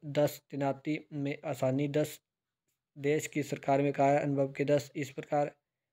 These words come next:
बाहर कुल सौ अंकों की आधार पर भर्ती की जाए, यानी कुल सौ अंक हो गए, जिसमें आप देख सकते हैं यहाँ पर जो पारिवारिक आय के आधार पर यहाँ पर चालीस मिलेंगे उम्मीदवार को, दस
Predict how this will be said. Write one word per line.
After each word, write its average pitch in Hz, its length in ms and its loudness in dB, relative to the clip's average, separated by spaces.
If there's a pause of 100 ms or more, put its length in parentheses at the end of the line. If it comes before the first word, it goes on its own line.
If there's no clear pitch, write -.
(160)
बाहर 131 260 4
कुल 151 220 -2 (420)
सौ 143 180 -2
अंकों 139 280 2
की 156 200 -4 (280)
आधार 131 340 -2
पर 139 100 -4
भर्ती 131 280 0
की 135 140 -4
जाए, 135 120 4
यानी 147 220 4
कुल 160 360 -2
सौ 147 200 4
अंक 151 180 2
हो 139 120 6
गए, 143 200 8
जिसमें 139 280 -2
आप 135 80 4
देख 143 180 2
सकते 147 280 -2
हैं 135 60 2
यहाँ 120 100 -2
पर 143 220 -2 (720)
जो 143 160 4 (680)
पारिवारिक 151 540 4
आय 147 200 4
के 151 120 4
आधार 131 200 8
पर 143 100 2
यहाँ 139 120 10
पर 135 100 8
चालीस 139 320 6
मिलेंगे 147 400 6 (400)
उम्मीदवार 139 440 0
को, 143 220 4
दस 143 260 4